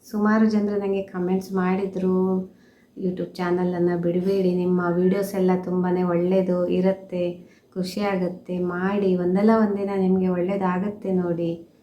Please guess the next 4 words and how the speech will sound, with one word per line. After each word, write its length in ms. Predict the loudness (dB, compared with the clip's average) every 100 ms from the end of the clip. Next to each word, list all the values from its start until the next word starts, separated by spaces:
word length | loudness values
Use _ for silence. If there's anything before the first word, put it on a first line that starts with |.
| _ _ _ _ -10
ಒಂದು 300 | -4 -2 0
ಐಡೆಂಟಿಟಿ 560 | -2 0 0 -2 -4 -4
ಸಿಗತ್ತೆ" 760 | -4 -4 -4 -6 -6 -2 0
ಅಂತ. 240 | 0 -4